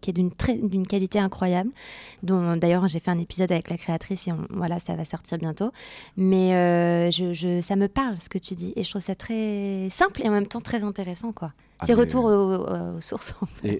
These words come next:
Speaker 2: Et, et, et en même temps, je pense, Noline, tu vois, euh, l'impact immédiat est, euh, en termes, tu vois, de no packaging, de, c'est énorme. Et, euh, et, enfin, c'est facile à faire, le, le, tu vois, le calcul même, tout à chacun dans l'année,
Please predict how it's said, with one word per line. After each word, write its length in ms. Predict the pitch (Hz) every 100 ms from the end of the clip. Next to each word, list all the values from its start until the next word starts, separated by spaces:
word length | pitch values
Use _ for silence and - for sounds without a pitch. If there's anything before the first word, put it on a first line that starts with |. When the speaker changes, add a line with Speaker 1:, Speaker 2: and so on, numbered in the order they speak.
| -
Speaker 2:
Et, 60 |
et, 200 | 95 101
et 40 | 95
en 80 |
même 240 | 87 90 85
temps, 320 | 117 131 107
je 100 | 90
pense, 320 | - 110 -
Noline, 280 | 92 95 113
tu 140 | - 87
vois, 240 | 98 110
euh, 260 | 87 80 78 - - - -
l'impact 800 | 82 90 95 - 107 - - -
immédiat 640 | 95 92 87 95 110 113
est, 220 | 95 90 87
euh, 160 | 87 82 - - - - _
en 120 | 82
termes, 400 | - - 104 85
tu 180 | 80 -
vois, 300 | 87 92 87
de 140 | 80 76
no 180 | 92
packaging, 800 | 110 101 - 87 90 90 87 85
de, 140 | 80 82
c'est 240 | - 73 -
énorme. 540 | 95 127 87 78 73 -
Et, 200 | - 82
euh, 220 | 82 82 80 - - - - _ -
et, 140 | 78 - - - - - _
enfin, 140 | - -
c'est 180 | -
facile 360 | - - - 80
à 40 |
faire, 300 | 71 - 95 -
le, 80 |
le, 300 | 69 - - -
tu 100 | - -
vois, 200 | 85 -
le 100 | 85
calcul 480 | - 71 - 92 82
même, 260 | 82 87 -
tout 120 | -
à 40 | 85
chacun 420 | - 80 - 92
dans 140 | 82
l'année, 440 | 82 82 90 98